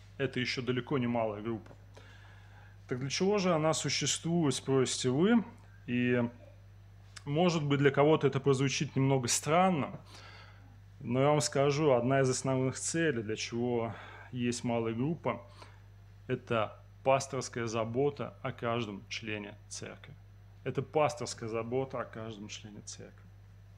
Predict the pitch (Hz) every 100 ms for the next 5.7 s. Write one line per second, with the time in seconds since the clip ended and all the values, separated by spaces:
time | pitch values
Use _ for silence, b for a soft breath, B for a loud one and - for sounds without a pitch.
0 | - - - - - - - 143 135 143
1 | 151 147 139 165 131 123 131 139 135 -
2 | 131 117 B B B B 143 139 139 131
3 | 151 160 139 131 - 170 202 208 143 127
4 | 123 - 135 131 123 135 135 139 165 190
5 | 135 - - - 151 147 139